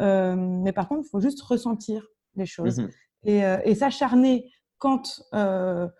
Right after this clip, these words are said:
Speaker 1: quand t'as tous les, quand tous les, tous les feux sont rouges et tu t'acharnes, là, je trouve que c'est de la perte de temps. Et là, ça devient, euh, ça devient dommage parce que c'est, euh,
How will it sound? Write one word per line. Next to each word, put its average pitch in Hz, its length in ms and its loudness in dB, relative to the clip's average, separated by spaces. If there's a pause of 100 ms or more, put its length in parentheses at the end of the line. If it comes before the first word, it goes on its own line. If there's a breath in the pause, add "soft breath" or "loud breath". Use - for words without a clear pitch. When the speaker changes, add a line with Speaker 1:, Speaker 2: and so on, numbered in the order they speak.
(140)
Speaker 1:
quand 247 240 0
t'as 214 120 2 (220)
tous 330 160 2
les, 254 380 2 (320)
quand 202 140 -2
tous 262 260 -6
les, 220 340 -2
tous 294 120 0
les 285 120 2
feux 277 200 -2
sont 208 260 0
rouges 226 360 4
et - 140 -2
tu - 140 -8
t'acharnes, 277 680 0 (360 loud breath)
là, 240 100 -2
je 240 80 -4
trouve 269 140 -4
que 233 80 -8
c'est 196 120 -6
de 180 40 0
la - 80 0
perte 240 260 -4
de 220 100 2
temps. - 280 -6 (320)
Et 202 80 2
là, 226 320 2 (100)
ça 208 100 -4
devient, 185 400 -4
euh, 175 520 -6 (220)
ça 208 140 -4
devient 190 240 2
dommage 214 460 2 (320 soft breath)
parce - 240 -4
que 254 160 2
c'est, 196 380 -2
euh, 175 280 -2